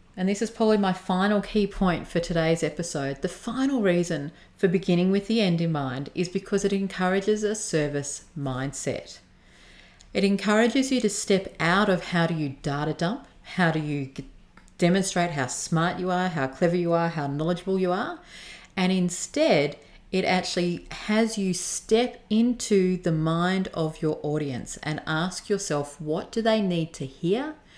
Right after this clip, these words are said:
What do they need to feel in order to shift, in order to take new action,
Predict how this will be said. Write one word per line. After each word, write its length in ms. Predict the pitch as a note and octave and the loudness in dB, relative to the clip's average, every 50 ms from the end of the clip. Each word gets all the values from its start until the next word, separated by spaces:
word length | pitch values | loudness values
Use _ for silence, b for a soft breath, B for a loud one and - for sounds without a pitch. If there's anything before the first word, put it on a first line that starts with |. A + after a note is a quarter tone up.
| B B B B B B B | B B B B B B B
What 180 | - E3+ F3 F3 | -2 -2 0 0
do 80 | G3 F#3+ | 0 0
they 160 | F3+ F3+ F3 | 0 2 2
need 260 | D#3+ D#3 D3+ C#3+ - | 0 0 -2 -4 -8
to 60 | - | -12
feel 720 | - - - - - G3+ G3 G3+ A3+ B3 C4 E4+ F4 D#4 B B B B B B B | -12 -12 -18 -4 0 2 2 4 4 2 2 2 -2 -6 B B B B B B B
in 220 | - F3+ E3+ D#3+ - | -2 -2 -2 -2 0
order 440 | - E3 E3 F3 F3 F3 F3+ E3+ - - - _ - _ _ | 0 2 2 4 4 2 0 0 -4 -10 -20 _ -20 _ _
to 140 | - - F#3 | -4 -4 -4
shift, 680 | - - - - - C3+ - - - - - - - - - - - - - - b b b b b b b b - - | -4 -4 -6 -4 -4 -4 -4 -4 -12 -18 -20 -20 -20 -20 -20 -20 -20 -20 -20 -20 b b b b b b b b -4 -2
in 140 | E3+ D#3+ - | -2 -2 2
order 320 | - E3+ E3+ F3+ F#3 G3 | 2 4 6 6 6 4
to 120 | F#3+ G3 | 2 2
take 360 | G3 - - E3 D#3+ D#3 - E3 | -2 0 -2 -2 -2 -2 -2 -2
new 180 | D#3+ D#3 D3 | -2 0 0
action, 480 | C#3 - - - - - - - - | -2 -4 -6 -8 -10 -10 -10 -10 -12